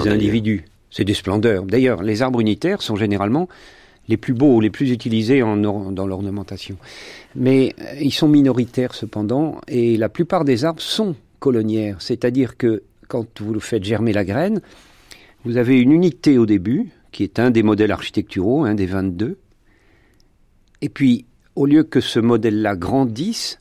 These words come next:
Speaker 1: vous en voyez apparaître d'autres, identiques au premier, mais sur le côté. Et puis, à mesure que le temps passe, vous avez,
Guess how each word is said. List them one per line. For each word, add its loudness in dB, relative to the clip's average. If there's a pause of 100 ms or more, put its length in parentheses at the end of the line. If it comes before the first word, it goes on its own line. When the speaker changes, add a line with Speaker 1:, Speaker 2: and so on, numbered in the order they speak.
(100)
Speaker 1:
vous -4
en 2
voyez 2
apparaître -4
d'autres, -2 (580)
identiques -4 (100)
au -10
premier, -2
mais -2
sur 0
le 2
côté. -2 (500)
Et -10
puis, 2
à 2
mesure 2
que 2
le 2
temps -2
passe, -4
vous -4
avez, -2